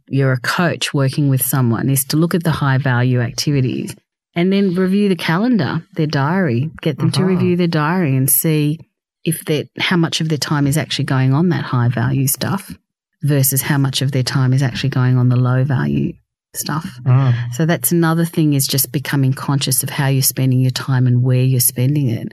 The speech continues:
Speaker 1: and whether you're putting it in the right things at the right level.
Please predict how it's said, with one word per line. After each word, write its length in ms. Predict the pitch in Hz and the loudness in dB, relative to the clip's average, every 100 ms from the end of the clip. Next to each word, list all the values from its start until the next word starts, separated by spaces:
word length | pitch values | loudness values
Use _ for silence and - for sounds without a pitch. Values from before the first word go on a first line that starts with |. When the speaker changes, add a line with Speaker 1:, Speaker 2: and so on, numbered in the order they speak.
| _ _ _ | _ _ _
Speaker 1:
and 180 | 151 151 | -2 2
whether 180 | 151 151 | 2 2
you're 160 | 139 135 | 0 0
putting 360 | - 170 170 | -2 0 2
it 100 | 139 | 2
in 140 | 135 127 | 2 2
the 100 | 127 | 2
right 280 | 127 120 120 | 0 -2 -4
things 280 | - 120 120 | -2 0 0
at 120 | 120 | -2
the 100 | 123 | -2
right 280 | 123 120 120 - | 0 0 -2 -2
level. 340 | 131 135 247 | -2 0 -2